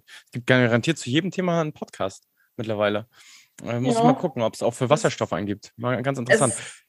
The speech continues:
Speaker 2: gibt bestimmt irgendwas. Ich hab mich, äh, ich muss aber zugeben, auf Spotify, ähm, hab ich noch nicht konkret danach gesucht. Da hab ich mich bisher eher bei LinkedIn aufgehalten, was vielleicht, äh,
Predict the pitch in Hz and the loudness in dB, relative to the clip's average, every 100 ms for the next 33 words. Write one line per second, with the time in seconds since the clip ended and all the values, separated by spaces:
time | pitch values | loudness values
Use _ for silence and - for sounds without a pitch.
0 | _ _ _ 247 240 - 233 - 269 285 | _ _ _ 2 4 0 0 4 6 8
1 | 214 - - _ - 196 202 196 185 - | 6 4 -6 _ -2 2 2 6 6 6
2 | - - 214 208 208 - - - 196 180 | 2 2 2 2 -2 -8 -10 -6 -4 -2
3 | 180 285 330 247 - 247 240 214 208 190 | 2 4 6 6 4 4 6 6 4 -4
4 | - 196 214 - 180 185 - _ - - | -2 -2 -2 2 2 2 -6 _ -20 -20
5 | _ 196 190 190 190 202 196 185 190 - | _ 2 2 2 4 4 4 0 -2 -2
6 | - 180 202 208 180 175 - 175 196 214 | -2 2 4 4 4 4 2 -2 0 -2
7 | - - - _ 190 180 185 180 185 196 | -8 -18 -20 _ 2 2 -2 -4 0 6
8 | 190 - 185 185 190 254 - 208 208 214 | 6 6 4 4 4 4 2 0 0 -2
9 | 220 - 190 - 190 185 180 180 180 175 | -6 -2 -2 0 -2 0 0 0 -2 -4
10 | - - - _ _ 190 190 - 190 180 | -12 -18 -20 _ _ 4 4 -6 -2 2
11 | 175 180 175 175 180 - - - - 180 | 4 2 0 -10 -12 -14 -14 -16 -4 -2
12 | 175 | 0